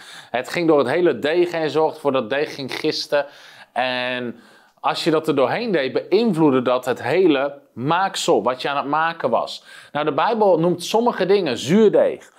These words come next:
zuurdesem. Paulus waarschuwt in de Korinthebrief voor zonde,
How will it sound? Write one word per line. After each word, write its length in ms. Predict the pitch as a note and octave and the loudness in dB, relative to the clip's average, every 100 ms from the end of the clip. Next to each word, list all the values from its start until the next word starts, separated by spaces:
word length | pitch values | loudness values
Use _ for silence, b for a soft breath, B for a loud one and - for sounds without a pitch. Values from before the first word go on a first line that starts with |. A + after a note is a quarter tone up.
| B B B | B B B
zuurdesem. 800 | - G#3 G#3 E3 B2 - G#2+ F2 B B | 2 4 6 4 0 -2 -8 -10 B B
Paulus 340 | - D#3+ F3 D3 | -2 0 0 0
waarschuwt 380 | E3+ F3 F3+ E3+ | -2 -2 -2 0
in 100 | E3+ | 0
de 60 | |
Korinthebrief 580 | D#3+ E3 G3+ F3 D3 D3 | 2 0 2 2 0 2
voor 220 | D3 C#3+ A#2 | 2 2 0
zonde, 640 | - F3 A3 G#3 A#2 | -2 2 2 2 0